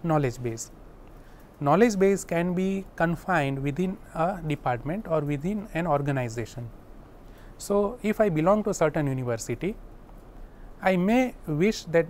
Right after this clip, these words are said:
wiki must be confined to my university, or if I am an employee of company, the articles, knowledge base, source code can be confined to my co-, uh, company or my organization. These documents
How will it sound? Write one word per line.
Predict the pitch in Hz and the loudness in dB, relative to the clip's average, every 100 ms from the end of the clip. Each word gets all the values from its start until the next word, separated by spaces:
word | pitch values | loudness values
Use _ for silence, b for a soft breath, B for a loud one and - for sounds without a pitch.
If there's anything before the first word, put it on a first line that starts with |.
| 202 | -4
wiki | 151 151 - 226 | -2 -2 0 0
must | 180 165 180 | 2 0 -2
be | 180 | -2
confined | 165 143 190 208 196 | -2 -2 -2 -2 -2
to | 180 | -4
my | 156 | -2
university, | 151 127 120 117 - 117 110 113 - - - - - - - | -2 -2 -4 -4 -6 -10 -10 -12 -14 -20 -20 -18 -18 -16 -2
or | 180 | 0
if | 185 - | 0 2
I | 190 | 2
am | 185 | 2
an | 160 | 0
employee | 139 185 196 | 0 0 0
of | 170 | -2
company, | - 139 123 123 117 B B B B B - | -2 -4 -4 -8 -10 B B B B B -2
the | 160 170 165 - - | 4 4 4 0 0
articles, | 156 156 196 175 135 123 - | 4 4 4 0 -2 -2 -4
knowledge | 135 165 190 143 | 0 4 4 2
base, | 123 117 - - - | -2 -2 -8 -16 -14
source | - 180 196 - | -4 0 0 0
code | - 135 120 - - - - | 0 0 0 -8 -18 -18 -14
can | - 190 | -4 0
be | 196 | 0
confined | 190 160 151 196 214 - | 0 -2 2 2 2 0
to | |
my | 170 156 160 | 0 2 0
co-, | 156 | -6
uh, | 143 127 | -6 -6
company | 123 143 131 151 202 | -2 -2 -2 -4 -4
or | 208 151 | -2 -2
my | 147 196 233 - | 0 0 -2 -2
organization. | 156 151 139 120 120 117 - 117 - - - - - - B B B B B B - - - | 2 2 2 -2 -4 -8 -8 -14 -14 -20 -20 -20 -20 -20 B B B B B B -20 -12 0
These | 214 254 | 4 4
documents | 160 143 160 143 185 226 - | 4 2 2 0 0 -2 -6